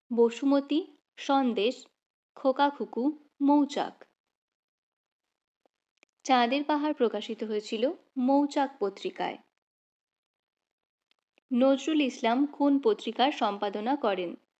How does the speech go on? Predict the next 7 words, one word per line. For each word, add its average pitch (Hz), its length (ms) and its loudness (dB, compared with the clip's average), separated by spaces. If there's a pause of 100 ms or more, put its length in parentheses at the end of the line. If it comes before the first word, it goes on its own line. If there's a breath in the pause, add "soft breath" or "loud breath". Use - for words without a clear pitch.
(200)
সন্দেশ, 240 680 -2 (280)
ধূমকেতু, 269 720 0 (300)
জোনাকি, 240 720 -2 (300)
মাতৃভূমি। 240 680 0 (2000)
নজ-, 254 380 2
নজরুল 247 460 2
ইসলাম 233 440 -2